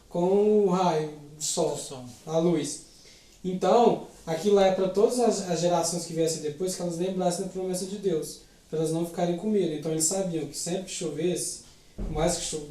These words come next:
Speaker 1: tem vezes que chove muito forte, né? A gente até acha que vai vir um dilúvio, mas na verdade não. E aqui no Apocalipse, assim como foi naquela época, Deus, ele trouxe o dilúvio,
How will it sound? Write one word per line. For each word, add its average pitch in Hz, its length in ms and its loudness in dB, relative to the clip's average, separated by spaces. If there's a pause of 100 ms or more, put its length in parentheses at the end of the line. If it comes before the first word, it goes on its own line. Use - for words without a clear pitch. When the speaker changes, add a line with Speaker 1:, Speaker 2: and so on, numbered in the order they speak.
(120)
Speaker 1:
tem 147 160 -6
vezes 139 220 -6
que - 60 -12
chove 139 180 -8
muito 143 180 -10
forte, 165 440 -2
né? 151 100 -6
A 151 40 -4
gente 147 180 -8
até 160 180 -2
acha 156 400 -4
que 151 140 -16 (480)
vai 147 180 -4
vir 143 120 -6
um 151 40 -6
dilúvio, 160 440 -2 (440)
mas 147 160 -8
na 151 100 -6
verdade 147 400 -2
não. 170 220 -2 (640)
E 156 100 0
aqui 156 200 2
no 190 100 2
Apocalipse, 185 960 -2 (240)
assim 165 240 -2
como 196 180 0
foi 180 160 -2
naquela 160 320 0
época, 160 480 0 (400)
Deus, 175 240 2
ele 180 140 4
trouxe 180 340 -2
o - 20 -8
dilúvio, 190 680 -2